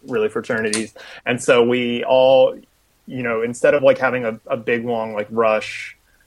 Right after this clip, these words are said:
thing, whatever, there was, like, a week. And, um, during that week, you were given a name.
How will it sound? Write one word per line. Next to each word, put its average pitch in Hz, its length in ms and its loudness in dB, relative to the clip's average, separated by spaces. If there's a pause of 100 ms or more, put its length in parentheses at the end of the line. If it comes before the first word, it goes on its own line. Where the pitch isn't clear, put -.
(160)
thing, 110 260 -4
whatever, 110 320 0
there 110 140 2
was, 107 120 -2
like, 110 140 -2
a 110 80 4
week. 107 600 -8
And, 101 440 -6 (120)
um, 107 340 -2
during 123 220 4
that 127 160 2
week, 123 180 -2
you 117 120 -2
were 113 120 0
given 117 260 -2
a 120 60 0
name. 104 500 -2